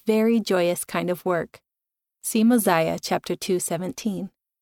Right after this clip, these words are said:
As you roll up your sleeves as a family to help others, testimonies of service and strong work ethics will result.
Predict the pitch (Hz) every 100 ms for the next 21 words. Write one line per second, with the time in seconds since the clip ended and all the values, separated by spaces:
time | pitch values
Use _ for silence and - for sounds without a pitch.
0 | _ _ _ _ _ _ _ _ 220 208
1 | 220 202 233 277 311 311 302 - 202 196
2 | 185 208 233 - 180 165 165 175 - 202
3 | - 202 - 240 226 - - - _ _
4 | _ _ _ - 269 262 302 285 285 285
5 | 294 - - 175 180 - 180 - - 214
6 | 220 240 208 214 - 175 - - - 170
7 | 175 190 190 196 240 -